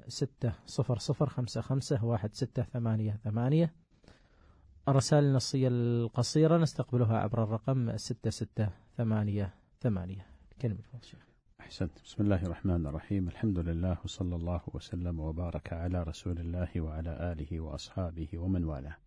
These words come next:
Speaker 2: أما بعد، فما زلنا مع مختصر صحيح الإمام البخاري وذكر بعض المسائل والفوائد والأحكام على أحاديثه، وما زلنا في كتاب الجنائز. قال رحمه الله تعالى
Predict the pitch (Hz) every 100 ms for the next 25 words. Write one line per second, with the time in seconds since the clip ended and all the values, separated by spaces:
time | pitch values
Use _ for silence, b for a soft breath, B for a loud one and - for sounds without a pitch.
0 | b b b b b 101 101 98 104 92
1 | 95 92 - 90 87 95 92 85 85 82
2 | 82 - - 92 - 87 85 85 - 82
3 | - 92 85 - 85 - 87 87 82 85
4 | 85 - - 90 87 82 82 92 - 85
5 | 90 87 80 78 - 87 82 80 76 -
6 | 90 87 85 78 73 71 - - 87 85
7 | 78 92 90 - 92 87 101 92 90 104
8 | 127 B B B B B _ 110 107 101
9 | 90 87 - 95 - - 90 82 82 82
10 | 80 87 90 87 87 - 95 85 82 85
11 | 95 80 87 85 87 78 - 90 90 101
12 | 104